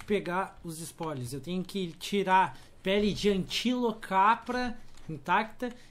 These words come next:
e de urso negro intacta. Eu acho que de urso negro eu já tenho. Agora eu tô caçando essas antilo-, alguma coisa, cara.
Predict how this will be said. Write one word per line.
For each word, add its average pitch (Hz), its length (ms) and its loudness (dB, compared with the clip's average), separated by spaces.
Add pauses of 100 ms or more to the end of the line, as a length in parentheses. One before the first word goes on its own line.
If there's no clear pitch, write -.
(120)
e 170 60 -8
de 156 200 -8
urso 226 340 -2
negro 196 300 -2
intacta. 151 500 -8
Eu 143 60 -8
acho 160 100 -10
que 202 100 -6
de 170 120 -4
urso 220 240 -6
negro 185 320 -4
eu 190 60 -2
já 196 120 -4
tenho. 165 400 -8 (340)
Agora 160 140 -8
eu 156 40 -8
tô 170 120 -10
caçando 165 500 -8 (440)
essas 135 320 -10 (160)
antilo-, 156 680 -12 (1120)
alguma 143 380 -10
coisa, 123 380 -14
cara. 107 180 -16